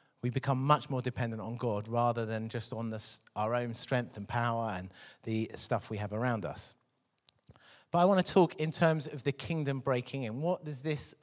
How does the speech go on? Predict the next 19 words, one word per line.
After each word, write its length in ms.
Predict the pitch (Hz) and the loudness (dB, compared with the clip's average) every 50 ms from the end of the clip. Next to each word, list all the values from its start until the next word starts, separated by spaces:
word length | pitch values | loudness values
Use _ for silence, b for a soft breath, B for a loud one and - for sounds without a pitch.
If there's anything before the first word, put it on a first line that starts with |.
| _ _ - | _ _ -4
tell 260 | - 151 147 143 127 | -2 0 2 2 2
us 300 | 95 92 92 - - - | 0 -2 -4 -6 -10 -12
about 360 | - 110 110 113 113 107 - 120 | -10 -6 -6 -4 -4 -6 -6 -8
the 80 | 120 - | -8 -8
kingdom 640 | - - 156 151 156 147 117 98 92 107 123 135 b b b b b b b b - | -4 -4 -2 0 0 0 0 -2 -2 -4 -6 -8 b b b b b b b b -6
breaking 300 | 131 123 120 - 139 131 | -4 -4 -2 -2 -2 0
in? 180 | 113 107 104 - - | -2 -2 -4 -6 -4
Is, 260 | 135 156 180 185 - | 0 0 0 0 0
do 300 | 156 - 120 - - 180 | -2 -6 -4 -2 0 4
we 160 | 175 185 190 | 4 6 6
read 240 | 175 170 175 180 175 | 8 8 8 8 8
from 160 | - 151 147 | 6 4 6
this 260 | 147 135 127 123 - - | 6 6 6 6 4 4
that 220 | - 139 135 - - - - | 4 4 4 2 0 -6 -2
in 180 | 160 170 180 180 | 0 2 2 4
the 140 | 175 165 160 | 6 6 8
age 260 | 156 151 147 - - | 6 6 4 2 0
to 80 | 156 | -2
come, 400 | - - 143 123 113 120 147 170 | 2 4 4 6 6 4 2 0